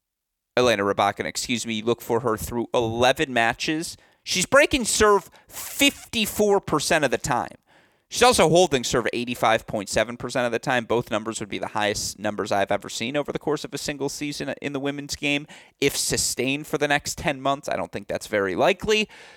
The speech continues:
But again, eighty-five point seven percent hold percentage. She's hitting aces, by the way. One out of every ten serves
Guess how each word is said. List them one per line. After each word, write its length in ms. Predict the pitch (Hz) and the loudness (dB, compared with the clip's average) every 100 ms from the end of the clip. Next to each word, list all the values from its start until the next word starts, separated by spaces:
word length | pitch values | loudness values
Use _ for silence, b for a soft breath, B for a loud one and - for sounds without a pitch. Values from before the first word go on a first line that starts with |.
| B B B - | B B B -4
But 80 | 139 | 2
again, 240 | 156 113 - 139 | 2 2 -4 -4
eighty-five 580 | 165 202 - 180 175 | -2 -2 2 4 4
point 240 | - 170 156 | 0 -6 -2
seven 320 | - 143 139 | 0 0 -2
percent 440 | - 135 135 120 - | -8 -2 -2 -2 -2
hold 320 | 135 110 - | -2 -2 -4
percentage. 420 | 107 - 98 104 | -4 -2 -4 -4
She's 280 | - 165 156 | -4 -2 2
hitting 280 | 220 214 180 | 2 2 2
aces, 380 | 160 156 135 120 | 0 0 -2 2
by 140 | 123 | 4
the 100 | 113 | 4
way. 60 | 113 | 0
One 260 | 117 170 | 0 4
out 140 | 208 180 | 4 6
of 80 | |
every 260 | 165 160 165 | 2 2 -4
ten 300 | - 151 131 | -2 -2 -2
serves 580 | - 139 147 180 190 | -2 0 0 -2 -4